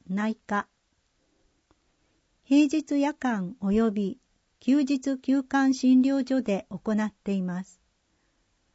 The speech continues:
緑が丘二の一の二十七、東保健センター三階。電話、七七四、二六六一。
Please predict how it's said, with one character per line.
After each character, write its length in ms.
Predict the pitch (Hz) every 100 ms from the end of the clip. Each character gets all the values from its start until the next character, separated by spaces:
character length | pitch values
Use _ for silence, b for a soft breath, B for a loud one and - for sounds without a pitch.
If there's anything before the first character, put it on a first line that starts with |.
| _ _ _ _ _
緑 380 | 214 226 294 302
が 220 | 277 277
丘 360 | 226 - 170 180 _ _ -
二 140 | 254 262
の 240 | 214 254 -
一 400 | 208 - 277 254
の 200 | 196 -
二 260 | 226 262 254
十 240 | 226 185
七、 400 | 180 196 180 185 _ _ _ _ _ _ _ _ _
東 460 | 240 254 294 294
保 140 | 262 269
健 280 | 285 294
セ 200 | 262 285
ン 120 | 269 262
タ 380 | - 180 175 190
ー 20 |
三 340 | - 226 220
階。 420 | 214 - 196 190 - _ _ _ _ _ _ _ _ _ _ _ _ _ _
電 260 | 226 262 254
話、 240 | 233 - _ _ _ _ _ _
七 300 | 214 254 294
七 360 | 294 294 214 190
四、 400 | 190 190 170 - _ _ _ _ _ _
二 300 | 262 294 294
六 320 | 294 285 220
六 320 | 185 175 - 208
一。 420 | 196 _ 175